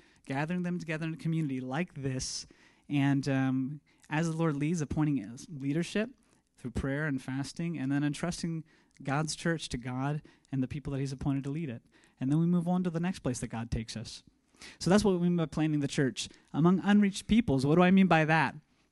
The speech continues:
I don't mean lost people, because the fact is, when we talk about lost people in the church, generally we mean people who don't know Christ, people who are cut off from God's saving grace because they either haven't heard about it or because they're refusing to believe that God gave them the gift of eternal life in Jesus.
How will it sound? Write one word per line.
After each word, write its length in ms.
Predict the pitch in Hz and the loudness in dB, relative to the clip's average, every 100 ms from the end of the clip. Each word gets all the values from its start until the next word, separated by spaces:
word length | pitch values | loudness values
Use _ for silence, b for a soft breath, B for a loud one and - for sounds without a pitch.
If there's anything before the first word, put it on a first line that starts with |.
| _ - 147 | _ -8 0
I 80 | |
don't 140 | 185 220 | 2 4
mean 340 | 214 208 156 | 4 4 2
lost 360 | 160 220 240 - | 0 0 -2 -6
people, 360 | 127 - 110 | -10 -10 -12
because 460 | 120 135 170 170 160 | -10 -6 -2 -2 -4
the 140 | 160 | -8
fact 300 | 156 196 202 | -4 -4 -2
is, 320 | 180 208 - - B B B B | 0 0 -2 -12 B B B B
when 100 | 165 | 0
we 80 | 175 | 2
talk 180 | 220 233 | 2 0
about 220 | 170 120 | 0 0
lost 340 | 151 175 185 | 0 0 0
people 260 | - - 139 | -4 -4 -2
in 100 | 135 | -2
the 100 | 135 | -2
church, 320 | 175 165 - | -4 -6 -2
generally 340 | 170 185 165 | 0 0 0
we 140 | 143 147 | 0 0
mean 180 | 147 143 | -2 -4
people 240 | 175 165 | -6 -4
who 80 | 147 | -2
don't 160 | 147 | -2
know 100 | 143 | -2
Christ, 580 | 139 160 131 123 - - - - | -2 -4 -6 -8 -12 -14 -16 -6
people 300 | 175 180 175 | -4 0 0
who 300 | 156 156 147 | 2 0 0
are 100 | 135 | -4
cut 200 | - 147 | -4 0
off 180 | 151 143 | 0 -2
from 140 | 139 | -6
God's 260 | 135 139 127 | -6 -6 -4
saving 240 | 139 131 | -2 -2
grace 500 | 123 160 175 151 - B B B B B B | 0 0 2 0 -6 B B B B B B
because 300 | 151 165 156 | 2 2 4
they 220 | 151 147 | 2 -2
either 220 | 143 139 | -2 -2
haven't 180 | 131 123 | 0 -2
heard 240 | 110 139 160 | -2 -2 0
about 280 | 170 185 | 0 2
it 120 | 214 240 B B B | 0 -2 B B B
or 80 | 139 | 0
because 360 | 151 165 156 | 0 0 0
they're 220 | 151 147 | 0 0
refusing 440 | 147 143 180 165 165 | 0 -2 -2 0 -2
to 80 | 147 | -2
believe 420 | 147 151 196 143 | -4 -2 0 0
that 140 | 123 | -2
God 260 | - 135 139 | -2 -2 0
gave 140 | 135 | -2
them 120 | 135 127 | -2 -2
the 100 | 120 | -2
gift 300 | 123 143 135 | -2 -2 -2
of 100 | 117 | -6
eternal 320 | - 123 120 | -4 -4 -2
life 200 | 120 113 | -4 -6
in 80 | 123 | -8
Jesus. 560 | 127 131 120 113 - | -6 -6 -8 -14 -18